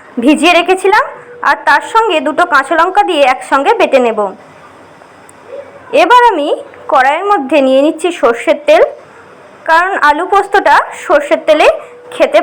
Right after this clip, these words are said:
ভালো হয়। তেল গরম হয়ে গেলে দিয়ে দিচ্ছি কালো জিরে,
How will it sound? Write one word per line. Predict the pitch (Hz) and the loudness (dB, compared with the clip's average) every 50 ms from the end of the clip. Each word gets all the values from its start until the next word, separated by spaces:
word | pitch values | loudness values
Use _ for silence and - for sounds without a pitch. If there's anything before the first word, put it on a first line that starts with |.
| 294 302 | 2 0
ভালো | 233 233 220 240 | -2 -2 -2 0
হয়। | 240 214 208 202 190 - - - - - - - - - - - - - - - - - - - - - - - - - - - - - - - - - - - - - - - - - - - - - - - - - | 0 0 0 -2 -6 -14 -18 -20 -20 -20 -20 -20 -20 -20 -20 -20 -20 -20 -20 -20 -20 -20 -20 -20 -20 -20 -20 -20 -20 -20 -20 -20 -20 -20 -20 -20 -20 -20 -20 -20 -20 -20 -20 -20 -20 -20 -20 -20 -20 -20 -20 -20 -6 -2
তেল | 339 349 381 403 320 359 | -2 0 0 0 0 0
গরম | 320 320 381 403 427 427 | 0 0 0 -2 0 0
হয়ে | 480 440 403 440 | 2 2 2 2
গেলে | 349 269 262 330 466 466 285 | 2 4 2 2 2 0 -2
দিয়ে | 302 294 277 | -2 -2 0
দিচ্ছি | 311 330 330 - - - 403 440 440 - | -2 -4 -6 -8 -4 -2 -2 -2 0 0
কালো | 330 247 233 247 247 240 220 | -2 0 0 -2 -6 -6 -4
জিরে, | 262 269 269 330 | -2 0 2 2